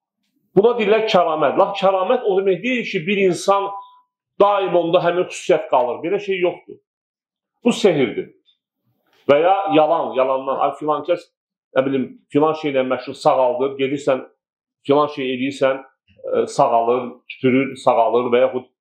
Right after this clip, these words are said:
nəsə eləyir, sağalır. Bunlar hamısı nədir? Bunlar hamısı yalançıdırlar.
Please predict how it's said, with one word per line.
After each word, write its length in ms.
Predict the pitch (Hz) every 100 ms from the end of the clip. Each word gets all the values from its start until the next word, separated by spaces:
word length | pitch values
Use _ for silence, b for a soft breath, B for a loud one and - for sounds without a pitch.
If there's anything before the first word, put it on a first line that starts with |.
| _ -
nəsə 240 | 131 131 131
eləyir, 320 | 127 127 139
sağalır. 540 | - 120 113 113 123 - _ _ _ _ - _ _ _ _ _ _ _ - _ -
Bunlar 280 | 143 180 196
hamısı 440 | 180 165 - 151 170
nədir? 440 | 151 127 127 151
Bunlar 200 | 127 147
hamısı 360 | 143 123 - 151
yalançıdırlar. 760 | 151 120 117 110 135 117 87